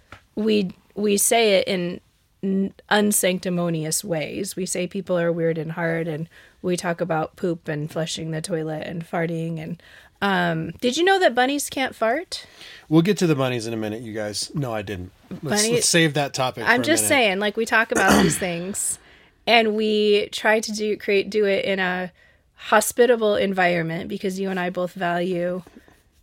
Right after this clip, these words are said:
Speaker 1: actual hospitality, but since we can't have most of you in our home around our table, we do it in a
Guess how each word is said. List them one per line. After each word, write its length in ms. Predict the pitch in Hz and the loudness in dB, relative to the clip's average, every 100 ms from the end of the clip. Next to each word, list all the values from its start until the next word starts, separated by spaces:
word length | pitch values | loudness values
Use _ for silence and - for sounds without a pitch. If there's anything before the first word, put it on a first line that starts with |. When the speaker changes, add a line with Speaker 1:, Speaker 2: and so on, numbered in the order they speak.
| - | 4
Speaker 1:
actual 480 | 220 294 - 262 247 | 6 4 -2 -2 0
hospitality, 760 | 202 - 196 196 180 180 185 | 0 -2 -4 0 0 0 0
but 200 | 185 - | -2 -4
since 200 | 196 196 | -4 -6
we 80 | 190 | -6
can't 340 | - 208 - | -4 -4 -2
have 360 | 196 185 190 - _ _ _ 214 | -2 -2 -4 -12 _ _ _ -2
most 400 | 202 196 - 196 | 0 0 -2 -6
of 100 | 190 | 0
you 400 | 175 170 175 - | 2 2 -2 -4
in 120 | 208 | -2
our 120 | 185 180 | -2 -2
home 200 | 180 175 | -4 -2
around 280 | 170 170 | -4 -4
our 100 | 170 | -4
table, 480 | 170 190 175 170 165 - - - - - _ | -2 -2 0 -2 -2 -8 -18 -16 -16 -20 _
we 600 | 202 196 185 190 175 - 185 | -2 0 0 0 -2 -4 -4
do 200 | 185 175 | -2 2
it 280 | 170 - - 185 | 2 2 -6 -6
in 140 | 185 | -4
a 520 | 180 170 165 170 185 | -2 -2 -2 -4 -8